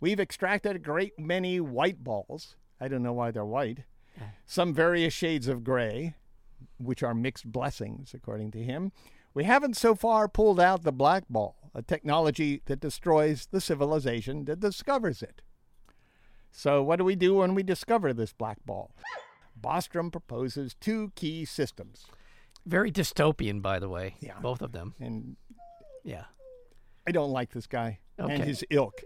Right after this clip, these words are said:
Speaker 2: Okay.
Speaker 1: The first would require, according to Bostrom,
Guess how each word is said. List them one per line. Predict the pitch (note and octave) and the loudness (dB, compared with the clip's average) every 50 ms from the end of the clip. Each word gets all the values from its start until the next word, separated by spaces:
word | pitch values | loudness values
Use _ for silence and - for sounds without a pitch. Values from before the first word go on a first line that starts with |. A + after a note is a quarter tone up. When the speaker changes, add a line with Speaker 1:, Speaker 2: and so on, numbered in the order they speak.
| - | -8
Speaker 2:
Okay. | - B2+ D3+ - - G2+ - | -6 -6 -4 -4 -6 -6 -4
Speaker 1:
The | - D3+ | -4 -2
first | - C#4 D4+ D4 - - | 0 0 0 0 0 -2
would | C4 G#3+ F#3 | -2 -2 -2
require, | G3 G3+ F3 - F3+ D#3 C#3 B2+ B2 C3 | -2 -6 -2 2 2 4 4 4 2 0
according | C3+ - D3+ C#3+ C3+ B2 | 0 0 0 0 0 0
to | A#2+ A#2 | -2 -4
Bostrom, | A2+ A#2 A#2 A#2+ A#2 - - C3 B2+ B2+ | -4 -4 -2 -2 -2 -4 -4 -4 -4 -4